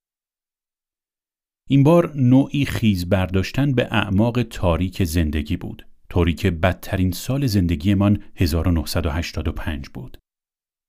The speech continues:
قبل از ترک هاوایی دوستی به دیدن من و کیم آمد و برایمان آرزوی موفقیت کرد. او جزو معدود کسانی بود که به نظر می رسید هدف ما را از این جستجو درک می کند و ما را احمق نمی داند.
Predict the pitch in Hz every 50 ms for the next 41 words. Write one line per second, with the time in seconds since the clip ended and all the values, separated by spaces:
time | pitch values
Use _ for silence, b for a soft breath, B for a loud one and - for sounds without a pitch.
0 | _ _ _ _ _ _ _ _ _ _ _ _ - - 151 151 143 160 151 -
1 | - - 131 120 - - 123 92 104 98 90 90 95 92 98 117 143 143 127 117
2 | 107 120 135 131 - - - 123 110 104 101 98 95 90 95 90 92 92 92 90
3 | 90 92 92 90 87 92 87 - - - 98 90 87 - - 98 85 82 80 78
4 | - 92 80 90 87 82 76 73 87 85 95 92 95 95 98 98 101 107 - -
5 | 104 87 87 78 71 85 82 92 87 87 85 80 76 - - 90 85 - 82 80
6 | 78 71 - - - - 117 117 - - - _ _ _ _ _ _ _ _ _
7 | _ _ _ _ _ - - 160 160 156 135 120 139 139 117 127 135 131 120 110
8 | 107 - 113 95 98 95 87 - - 101 98 - - 110 104 98 85 90 87 -
9 | - - 101 87 90 92 87 87 78 87 90 90 90 95 92 87 87 - - 101
10 | 90 90 87 - - 90 82 104 110 - 110 101 98 95 95 98 95 92 - 95
11 | 78 80 90 87 82 87 87 80 - - - 78 73 87 87 76 73 - 85 80
12 | 80 76 - - - 80 78 - - 80 78 78 73 80 76 80 85 78 80 87
13 | 87 87 95 - - - 101 82 - - 90 87 87 87 - 87 80 82 78 71
14 | 67 - - - 101 - - -